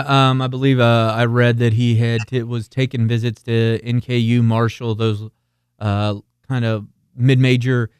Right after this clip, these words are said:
uh, D one programs, and, and definitely had scholarship offers from D two and N A I A spots. Uh, the other thing of note, you mentioned Dante Allen. He is an A A U teammate of Dante Allen, so those guys have a little bit of a chemistry and bond already, uh, coming into Kentucky.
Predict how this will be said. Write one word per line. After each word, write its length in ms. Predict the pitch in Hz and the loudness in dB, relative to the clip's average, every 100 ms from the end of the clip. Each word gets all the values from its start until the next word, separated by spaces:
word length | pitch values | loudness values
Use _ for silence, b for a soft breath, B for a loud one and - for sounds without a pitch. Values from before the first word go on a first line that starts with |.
| _ _ | _ _
uh, 120 | - 117 | -6 -2
D 180 | 120 | 2
one 180 | 131 123 | 4 2
programs, 680 | 117 143 131 127 123 120 110 | 2 2 2 2 2 2 0
and, 200 | 117 117 | 0 -2
and 220 | 117 117 | -2 0
definitely 340 | 117 123 139 120 | 2 0 0 0
had 120 | 110 | 0
scholarship 440 | 131 120 113 120 | 0 0 0 -2
offers 360 | 117 113 123 113 | -2 -2 -2 -4
from 140 | 113 | -4
D 200 | 104 117 | -2 -2
two 260 | 107 123 110 | -2 -2 0
and 80 | 110 | 0
N 140 | 110 | 0
A 180 | 110 107 | -2 0
I 180 | 104 107 | 0 0
A 280 | 104 104 | 0 0
spots. 580 | 101 _ 107 104 104 - _ _ _ - | -4 _ -4 -2 -2 -6 _ _ _ -2
Uh, 100 | 117 | 2
the 140 | 123 | 4
other 120 | 127 | 2
thing 200 | 123 135 | 2 0
of 60 | 117 | 2
note, 220 | 120 120 | 2 2
you 120 | 123 | 0
mentioned 400 | 123 135 135 127 | 2 2 2 0
Dante 420 | 120 120 120 113 110 | 2 0 2 0 2
Allen. 280 | 113 123 | 2 0
He 100 | 120 | 0
is 100 | 123 | -2
an 100 | 107 - | -4 -2
A 60 | 135 | 2
A 120 | 120 | 2
U 220 | 110 110 | 2 -2
teammate 480 | - 208 240 156 110 | -4 0 4 4 2
of 100 | 104 | 0
Dante 380 | 107 104 104 101 | -2 -4 -2 -2
Allen, 300 | 101 120 113 | -2 -4 -8
so 100 | 113 | -4
those 180 | 117 | -4
guys 220 | 113 110 101 | -2 -4 -2
have 220 | 117 104 | -2 -2
a 120 | 101 - _ _ - | -4 -8 _ _ 0
little 160 | 156 | 2
bit 140 | 135 123 | 4 2
of 80 | 110 | 0
a 20 | |
chemistry 500 | - 147 123 - 120 | -2 -4 -2 -2 -2
and 120 | 110 | 0
bond 320 | 110 110 110 | 0 -2 -2
already, 500 | 104 104 104 101 98 - _ _ _ | -4 -4 -4 -4 -8 -12 _ _ _
uh, 120 | 107 | -10
coming 280 | 104 113 104 | -6 -4 -2
into 160 | 104 104 | -2 -4
Kentucky. 420 | 104 101 104 | -8 -10 -12